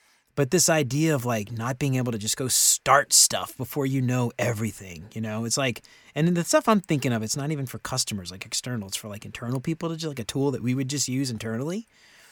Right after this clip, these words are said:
And I feel like it's just one of those things, I just wanna, like, just do it. Like, just start,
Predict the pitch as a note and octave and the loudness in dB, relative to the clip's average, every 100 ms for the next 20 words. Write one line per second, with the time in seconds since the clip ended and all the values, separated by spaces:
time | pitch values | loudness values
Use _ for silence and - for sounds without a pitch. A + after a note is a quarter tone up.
0 | - - - _ _ _ _ - D#3+ F#3 | -20 -20 -20 _ _ _ _ -2 6 6
1 | - F3+ A3 G#3 E3+ A#2 - _ _ _ | 6 4 4 4 2 0 -10 _ _ _
2 | _ _ _ - _ - D#3+ G3 - F#3+ | _ _ _ -20 _ -4 2 4 4 4
3 | F3+ - F#3+ D3+ D3+ - F3+ E3 D3 A2+ | 4 2 2 2 2 0 0 0 0 4
4 | D#3 - _ _ - G3 G#3+ D3 A3 G#3 | 4 4 _ _ -2 0 0 -2 4 6
5 | - - G3 A3+ | 6 4 2 2